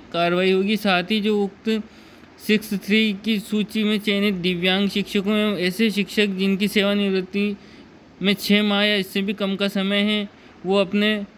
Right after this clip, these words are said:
पद पर यथावत रह सकते हैं अथवा सेटअप परिवर्तन का विकल्प प्रदान किया जा सकता है। आपको निर्देशित किया जाता है कि जिला शिक्षा अधिकारी मुख्यालय प्रारंभिक शिक्षा के, से समन्वय स्थापित कर आवश्यक रिक्त पदों की सीमा तक सेटअप परिवर्तन की कार्रवाई तत्काल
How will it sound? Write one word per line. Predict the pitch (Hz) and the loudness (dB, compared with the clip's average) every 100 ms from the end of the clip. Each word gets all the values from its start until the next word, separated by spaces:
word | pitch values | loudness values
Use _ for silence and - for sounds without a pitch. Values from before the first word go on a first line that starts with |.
| - - | -18 -2
पद | 190 | -2
पर | 185 208 | 2 2
यथावत | 190 202 208 202 | 2 2 0 0
रह | 202 202 | 0 0
सकते | 202 - | -2 -2
हैं | 208 | -4
अथवा | 185 202 | -2 -2
सेटअप | 202 196 208 202 | 0 0 -2 0
परिवर्तन | 190 185 185 175 196 | 0 0 0 0 -2
का | 190 | 0
विकल्प | 190 180 202 202 | 0 0 0 0
प्रदान | 196 170 190 247 262 - - - | 0 0 2 2 0 -10 -20 -10
किया | 170 190 | 0 0
जा | 185 208 | 2 0
सकता | 240 220 175 185 | 0 -4 -2 0
है। | 170 | 2
आपको | 175 185 220 | 0 0 0
निर्देशित | 202 180 185 196 | 0 0 -2 -2
किया | 196 196 | -2 0
जाता | 190 185 185 | 2 0 0
है | 196 | 0
कि | 214 | 0
जिला | 196 175 175 | -2 0 0
शिक्षा | 180 175 - | -2 -2 0
अधिकारी | 196 180 185 196 | 0 0 0 0
मुख्यालय | 190 175 196 185 226 262 - - - - | 0 -2 0 2 2 0 -10 -20 -18 -2
प्रारंभिक | 180 180 196 | 0 2 0
शिक्षा | 196 180 - 196 | -2 -4 0 0
के, | 185 - 202 | 0 -4 -4
से | 196 220 | 2 0
समन्वय | 208 185 185 190 196 | 2 0 2 2 0
स्थापित | - 180 190 180 | 0 0 0 -2
कर | 208 208 | -2 0
आवश्यक | 185 175 208 196 | 0 0 -2 0
रिक्त | 196 190 202 | -2 -2 -4
पदों | 190 180 185 | -4 -2 -2
की | 185 208 | -2 -2
सीमा | - 190 190 | 0 0 0
तक | 185 208 | 0 -2
सेटअप | 202 190 202 196 | 0 0 0 -2
परिवर्तन | 190 180 175 185 | -2 0 -2 -2
की | 185 | -2
कार्रवाई | 196 185 175 175 202 | 0 0 0 2 0
तत्काल | 196 156 - 196 254 | 0 -4 0 0 0